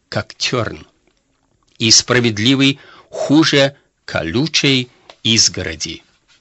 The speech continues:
День провозвестников твоих, посещение твой наступает.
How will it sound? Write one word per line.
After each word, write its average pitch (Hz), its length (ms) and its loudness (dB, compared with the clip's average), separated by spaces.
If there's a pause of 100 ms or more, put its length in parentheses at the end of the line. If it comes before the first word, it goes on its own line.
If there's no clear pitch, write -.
(1800)
День 165 520 0 (1200)
провозвестников 139 1040 2
твоих, 143 800 -2
посещение 151 920 2
твой 139 480 0
наступает. 123 1040 -4